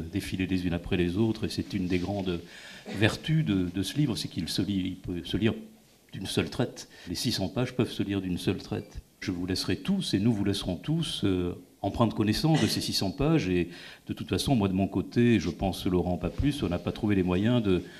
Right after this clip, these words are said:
de rendre compte en quatre-vingt-dix minutes de ce roman. On n'a pas plus essayé de le faire pour, euh,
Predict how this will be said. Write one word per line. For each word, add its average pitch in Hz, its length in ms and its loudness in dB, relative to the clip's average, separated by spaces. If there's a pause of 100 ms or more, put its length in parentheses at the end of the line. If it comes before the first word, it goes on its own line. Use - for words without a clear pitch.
(260)
de 104 60 2
rendre 92 340 2
compte 117 360 4
en 90 80 2
quatre-vingt-dix 95 500 2
minutes 101 300 4
de 92 100 0
ce - 160 -2
roman. 98 500 2 (100)
On 90 100 -6
n'a 92 80 -2
pas 95 140 -2
plus - 240 -2
essayé 98 340 4
de 92 80 -2
le 87 80 4
faire 107 240 0
pour, 82 260 2
euh, 78 100 -2